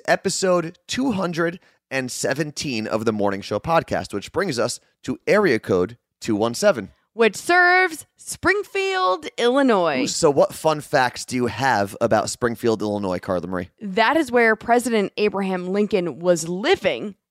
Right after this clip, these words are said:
Speaker 2: when he became president-elect. He lived there from the eighteen thirties to eighteen sixty-one when he left for Washington.
Speaker 1: That makes sense because he was also a senator from Illinois, so he would have to live in the capital at some point,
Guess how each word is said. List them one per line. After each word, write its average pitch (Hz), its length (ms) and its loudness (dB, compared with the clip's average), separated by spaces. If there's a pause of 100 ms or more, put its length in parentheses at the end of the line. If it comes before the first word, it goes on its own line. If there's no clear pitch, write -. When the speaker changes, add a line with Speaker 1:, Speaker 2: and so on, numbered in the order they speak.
Speaker 2:
when 214 220 0
he 196 280 -10
became 185 500 -4
president-elect. 165 1300 -6
He 233 140 -2
lived 233 180 2
there 240 220 4
from 208 320 2
the 190 80 0
eighteen 208 340 -4
thirties 208 400 -2
to 196 240 2 (100)
eighteen 202 320 -6
sixty-one 285 600 -4
when 247 100 0
he 190 140 -2
left 208 200 0
for 294 120 -4
Washington. 165 560 -2 (120)
Speaker 1:
That 190 160 0
makes 226 200 -2
sense 131 260 2
because 147 240 0
he 147 80 2
was 135 140 2
also 143 240 2
a 107 80 4
senator 113 500 2 (100)
from 117 220 0
Illinois, 101 500 0 (380)
so 113 320 0
he 107 120 0
would 113 80 2
have 139 220 0
to 117 80 -2
live 104 220 -2
in 92 60 -6
the - 80 -8
capital 98 400 -2
at - 80 -10
some 120 240 -2
point, 82 300 -6